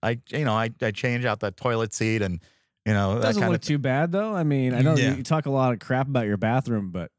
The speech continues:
Speaker 2: just from what I can tell of this, uh, of these photos, it looks fine. I mean, y-, you're only in there, uh, pooping a couple times, three, four
Speaker 1: <laughs>
Speaker 2: times a
Speaker 1: Well, I
Speaker 2: day.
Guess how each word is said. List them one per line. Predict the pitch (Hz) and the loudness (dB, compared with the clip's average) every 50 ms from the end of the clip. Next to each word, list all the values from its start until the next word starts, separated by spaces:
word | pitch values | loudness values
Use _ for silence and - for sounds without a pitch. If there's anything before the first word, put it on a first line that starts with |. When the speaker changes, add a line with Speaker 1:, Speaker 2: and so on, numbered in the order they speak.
| - | -12
Speaker 2:
just | 117 117 147 147 - | -4 -2 -2 -2 0
from | - 156 160 | 0 2 2
what | 156 147 | 2 2
I | 143 139 | 0 0
can | 131 139 117 104 | 0 -2 -2 -2
tell | - 127 131 131 123 120 110 98 101 _ _ _ _ - | 0 0 0 2 2 0 0 -2 -6 _ _ _ _ -8
of | 110 113 104 95 85 | -6 -6 -4 -4 -4
this, | 101 113 104 - - - 101 | -4 -4 -4 -4 -6 -6 -6
uh, | 92 85 78 73 73 69 - - | -6 -6 -6 -8 -10 -12 -14 -10
of | - 107 104 | -8 -6 -4
these | 110 98 - | -4 -4 -4
photos, | - 135 175 185 127 107 107 | -4 -4 -2 -2 -2 -2 0
it | 113 | -2
looks | 131 160 - - - - _ _ | -2 -2 -4 -8 -14 -20 _ _
fine. | - - 110 107 117 127 147 170 156 120 117 113 | -14 -10 -8 -6 -6 -4 -4 -4 -2 -2 -2 -2
I | 104 101 | -2 -2
mean, | 101 101 101 101 101 98 98 | -4 -4 -4 -4 -4 -4 -6
y-, | 101 - 98 87 | -6 -6 -8 -8
you're | 73 85 110 113 117 | -6 -6 -4 -2 -2
only | 120 117 110 107 104 104 | -2 -2 -2 -2 -4 -4
in | 104 98 | -4 -4
there, | 107 104 98 95 90 - _ _ _ _ _ _ _ - 170 - _ _ _ _ | -4 -4 -4 -6 -8 -10 _ _ _ _ _ _ _ -20 -20 -20 _ _ _ _
uh, | - - 113 113 _ - | -18 -18 -18 -18 _ -8
pooping | - 117 135 131 135 110 | -6 -4 -2 0 0 -2
a | 107 | -2
couple | - - 113 - 92 95 | -2 -4 -6 -6 -8 -10
times, | - - 104 98 95 101 107 107 - | -10 -8 -8 -6 -6 -6 -6 -6 -8
three, | - 214 214 | -6 -4 -4
four | - - 370 - | -2 -2 -2 -2
Speaker 1:
<laughs> | - 381 - | 0 0 0
Speaker 2:
times | - - 339 427 - | 0 0 0 0 0
a | |
Speaker 1:
Well, | - 262 | 0 0
I | 262 269 294 | 2 2 2
Speaker 2:
day. | 196 202 | 2 2